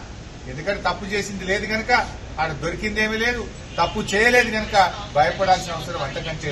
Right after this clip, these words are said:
లేదు. పూర్తిగా సహకరించాం. ఇవాళ మాకు న్యాయ వ్యవస్థ మీద నమ్మకం ఉన్నది.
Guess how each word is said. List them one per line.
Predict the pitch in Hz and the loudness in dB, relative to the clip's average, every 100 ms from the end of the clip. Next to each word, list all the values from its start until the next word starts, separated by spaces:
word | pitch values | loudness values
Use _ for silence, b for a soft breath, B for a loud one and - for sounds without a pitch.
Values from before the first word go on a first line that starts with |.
| 131 | -6
లేదు. | 123 - - - - - | -8 -8 -12 -10 -10 -4
పూర్తిగా | 208 240 - 233 214 | -2 0 0 0 2
సహకరించాం. | 208 208 196 - 185 - - - - - - 147 | 2 2 -4 0 -2 -2 -12 -12 -14 -12 -12 -2
ఇవాళ | 175 190 190 | 4 6 6
మాకు | 196 180 | 4 4
న్యాయ | 190 226 214 | 4 4 2
వ్యవస్థ | 214 196 202 | 0 -2 -4
మీద | 196 185 | 0 0
నమ్మకం | 175 208 214 220 | 0 -2 -2 -4
ఉన్నది. | 226 240 | -4 -4